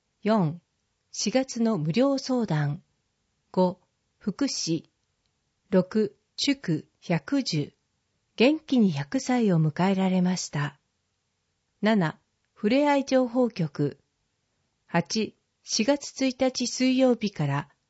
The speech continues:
村宅の乗降場所を一部変更。九、動物と私たちの暮らしのために。十、多摩都市モノレールフォトコンテスト。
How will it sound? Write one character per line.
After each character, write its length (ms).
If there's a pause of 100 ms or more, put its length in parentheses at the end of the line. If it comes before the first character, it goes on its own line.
(120)
村 240
宅 320
の 240 (380)
乗 200
降 240
場 140
所 260
を 160
一 240
部 140
変 260
更。 480 (1080)
九、 400 (580)
動 220
物 320
と 160
私 340
た 160
ち 160
の 100
暮 160
ら 60
し 160
の 140
た 160
め 160
に。 240 (960)
十、 340 (560)
多 80
摩 180
都 140
市 160
モ 140
ノ 200
レ 180
ー 60
ル 220
フ 160
ォ 40
ト 140
コ 200
ン 80
テ 160
ス 160
ト。 240